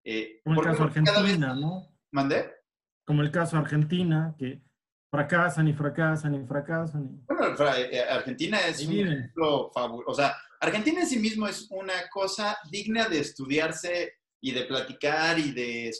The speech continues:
Speaker 1: de, de visitarla <laughs> si se puede, y de li-, o sea, a mí me sorprende, digo, es que les, les queda muy clar-, muy lejos a los <laughs> intelectuales anglosajones, ¿no? Y entonces no les llama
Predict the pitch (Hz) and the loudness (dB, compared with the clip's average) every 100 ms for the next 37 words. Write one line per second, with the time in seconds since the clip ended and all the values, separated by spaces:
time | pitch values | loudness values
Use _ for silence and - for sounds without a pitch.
0 | - 123 117 110 120 117 113 110 127 131 | -10 -8 -8 -6 -4 -2 -2 -2 -6 -6
1 | 143 143 175 156 - 139 143 - 139 151 | -2 0 2 0 -2 -6 -6 -6 0 4
2 | 156 165 165 165 - _ 127 127 123 123 | 4 4 2 -2 -14 _ -8 -4 -2 -2
3 | 123 135 160 175 147 156 - - - 156 | 0 4 4 4 2 2 0 -12 -2 0
4 | 214 233 185 175 214 226 226 151 151 - | 2 2 2 2 4 6 6 4 -2 -2
5 | _ 110 120 - - 120 110 - 113 - | _ -12 -12 -12 -8 -6 -6 -6 -4 0
6 | 147 147 147 143 143 139 - 135 135 139 | 2 2 0 4 6 6 6 0 2 0
7 | 139 131 127 110 110 - 117 - 156 - | -2 -4 -2 -2 -4 -6 -8 0 0 2
8 | 156 143 143 - 123 127 127 131 165 165 | 0 0 -2 -4 -6 -6 -6 -2 0 2
9 | 151 131 160 117 123 117 113 123 120 120 | 0 -2 -2 -4 -10 -16 -14 -12 -12 -10
10 | 123 120 | -12 -12